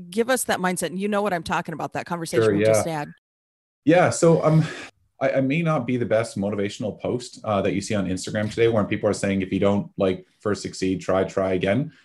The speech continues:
Speaker 2: Uh, I kind of agree with that in one sense, but I, I also disagree with it in the fact that, you know, the, the quote, like, if you, you know, um, do the same thing over and over again, expecting a different result, well, that's the definition of insanity. And so a lot of, like, motivational posts, like, "Well, if you don't try, if you don't do it, like,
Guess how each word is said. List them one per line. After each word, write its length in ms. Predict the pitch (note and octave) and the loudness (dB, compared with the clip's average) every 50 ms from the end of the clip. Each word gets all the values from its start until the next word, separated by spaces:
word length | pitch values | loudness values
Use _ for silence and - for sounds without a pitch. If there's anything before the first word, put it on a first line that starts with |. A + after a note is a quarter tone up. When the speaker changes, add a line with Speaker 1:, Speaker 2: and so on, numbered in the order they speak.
| _ _ - | _ _ -2
Speaker 2:
Uh, 140 | - C3 - | 0 0 2
I 60 | - D#3 | 2 0
kind 260 | D#3+ - - A#3 C#4 | -2 -2 -2 -2 0
of 80 | D4+ | 2
agree 300 | C#4+ A#3+ - A2 G#2+ A2 | 0 0 2 2 4 6
with 180 | B2 C3 C3 C3 | 6 6 4 2
that 300 | - A#2+ A#2+ A#2 A2+ - - _ | -2 -4 -4 -4 -6 -10 -8 _
in 160 | A#2+ A2+ G#2+ | -2 0 2
one 220 | G2 G2+ G#2+ A#2+ A#2+ | 2 2 2 2 2
sense, 460 | - C3 C3 D3+ E3 E3 - - _ _ _ _ _ - | 2 2 2 2 2 0 -2 -8 _ _ _ _ _ 0
but 400 | G2+ G2+ A2+ A2+ G#2+ - - - _ _ _ _ | 4 6 6 6 6 4 -2 -12 _ _ _ _
I, 180 | - A#2+ A#2 G#2+ | 2 4 4 4
I 140 | - A2+ A#2 | 4 4 4
also 380 | A#2+ C#3 C#3 - C#3 A2 F#2 - - - - B2 | 4 4 4 2 0 0 -2 -4 -10 -10 -8 -2
disagree 460 | G#2+ B2 B2 B2 - A2 A2+ A2+ G#2 | 0 0 0 0 -2 -2 0 2 2
with 160 | G#2 G#2+ G#2+ A2+ | 2 2 2 2
it 100 | G2+ G2+ | 2 2
in 100 | G2+ G2 | 2 0
the 80 | G2 | 0
fact 260 | - G#2+ G#2+ G2+ - | 2 2 0 2 2
that, 140 | - G#2 E2+ | 0 0 2
you 60 | G#2+ | 2
know, 80 | G#2+ G#2 | 0 2
the, 160 | G2+ G#2 G2+ | 2 2 0
the 120 | - - G#2 | 0 -2 -2
quote, 260 | - - A2 G#2+ G#2 | 2 2 4 4 4
like, 180 | G#2 G2 - | 2 0 0
if 60 | G2+ G2+ | 0 0
you, 220 | G2+ G2+ G2+ G2+ - - - _ _ _ | 2 2 0 0 -4 -12 -20 _ _ _
you 100 | G2 G#2 | 0 2
know, 160 | G2+ G2 G2 - - - | 2 2 2 0 -2 -2
um, 380 | G2 F#2+ F#2+ F#2+ F#2+ G2 G2 | 0 0 0 2 2 0 0
do 100 | G2 B2 | 2 2
the 80 | A2 G#2 | 0 0
same 240 | - - A2+ G#2 G#2 | 0 0 -2 0 0
thing 160 | A#2 G#2+ G#2 | 0 0 2
over 160 | G2 G2 G#2+ | 2 2 2
and 80 | G#2 G2+ | 2 2
over 140 | G2 A2 | 2 2
again, 140 | G#2 G#2 G2 | 0 0 0
expecting 380 | G2 F#2 - - G#2 - - G2+ | 0 -2 -4 -6 -6 -4 -2 0
a 40 | F2+ | 0
different 240 | F#2+ - - F2 | 0 -2 -2 -2
result, 300 | F2+ E2 - - - - | -2 0 2 2 2 2
well, 120 | - B2+ B2+ | 4 2 2
that's 100 | B2 - | 2 2
the 60 | C3 | 2
definition 440 | A#2 A2+ - - A2 G#2 - - G2+ | 2 2 2 2 -2 -4 -4 -4 -4
of 60 | - | -2
insanity. 540 | F#2 F2+ - - G#2+ G#2+ G#2 G2+ F2 F2 F2+ | -2 -4 -2 -2 0 0 0 0 0 0 -2
And 80 | F2+ | 0
so 140 | F#2 B2+ A#2+ | 2 2 4
a 20 | A#2 | 4
lot 180 | C3 D3+ F3+ | 4 4 2
of, 60 | F3+ | 4
like, 160 | D#3 C3 A2 G#2 | 4 4 4 4
motivational 500 | G#2+ A2 A2 G#2+ A2 A2 - A2 - - | 2 2 4 4 4 2 2 -2 -2 0
posts, 200 | A#2+ A2 - G#2 | 0 0 2 0
like, 120 | G2+ F#2+ | 0 -2
"Well, 120 | G2 G2+ - | -2 -6 -8
if 60 | - | -4
you 40 | C3 | -2
don't 260 | E3+ F#3+ G3+ G3 E3+ | 0 2 2 0 0
try, 180 | E3 - - - | -2 -4 -6 -6
if 200 | - - - - | -8 -12 -8 -2
you 80 | F3 A3 | 2 4
don't 160 | C4+ B3 G3+ | 4 6 6
do 180 | B3 B3 A3 | 6 8 8
it, 140 | F#3 C3+ - | 6 6 4
like, 260 | F#2+ A2 A#2 A2+ - | 0 -4 -4 -6 -8